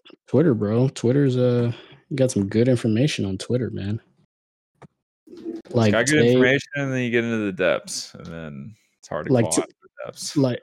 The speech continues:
Speaker 1: like, today is, uh, I guess now known as DeMeco Day. Happy DeMeco Day.
Speaker 2: Why?
Speaker 1: We, uh, we hired DeMeco, um, we hired DeMeco a year ago today. DeMeco
Speaker 2: Easy
Speaker 1: Ryans.
Speaker 2: day to remember, January thirty-first. You love to see it.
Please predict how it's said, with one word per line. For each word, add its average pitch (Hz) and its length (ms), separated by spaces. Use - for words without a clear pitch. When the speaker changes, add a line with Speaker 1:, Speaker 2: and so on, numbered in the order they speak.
Speaker 1:
like, 117 260
today 117 340
is, 113 300
uh, 113 260
I 120 100
guess 110 280
now 113 200
known 117 280
as 107 160
DeMeco 117 460
Day. 127 220
Happy 113 320
DeMeco 110 520
Day. 120 280
Speaker 2:
Why? 110 320
Speaker 1:
We, 107 80
uh, 104 220
we 117 100
hired 113 340
DeMeco, 107 640
um, 104 460
we 113 100
hired 117 220
DeMeco 113 460
a 104 40
year 117 200
ago 104 180
today. 107 440
DeMeco 104 220
Speaker 2:
Easy - 20
Speaker 1:
Ryans. 101 440
Speaker 2:
day 101 120
to 104 80
remember, 92 380
January 98 380
thirty-first. 101 640
You - 60
love 98 160
to 98 60
see 107 240
it. 73 180